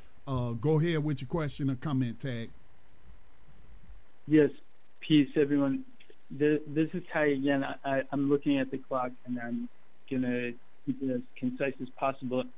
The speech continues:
Speaker 2: I wanted to, um, it was mentioned real, real quick, uh, this, this question of Amendment T,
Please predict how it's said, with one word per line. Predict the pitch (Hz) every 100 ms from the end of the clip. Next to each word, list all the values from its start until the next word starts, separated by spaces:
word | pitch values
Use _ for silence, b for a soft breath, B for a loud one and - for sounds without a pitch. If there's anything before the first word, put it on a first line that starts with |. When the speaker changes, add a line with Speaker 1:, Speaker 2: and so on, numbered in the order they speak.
| -
Speaker 2:
I | 135
wanted | 135 143 143 127 -
to, | 139 135 127 - B B B -
um, | 127 123 127
it | 151
was | 147 123
mentioned | 143 190 - 151 135 123 - - -
real, | 135 147 139 - - - 135
real | 156 151
quick, | - 156 156 139 - - - - - -
uh, | 135 131 123
this, | 131 131 -
this | 139 135
question | 151 143 139
of | 127
Amendment | 123 127 135 131 127 -
T, | 160 143 123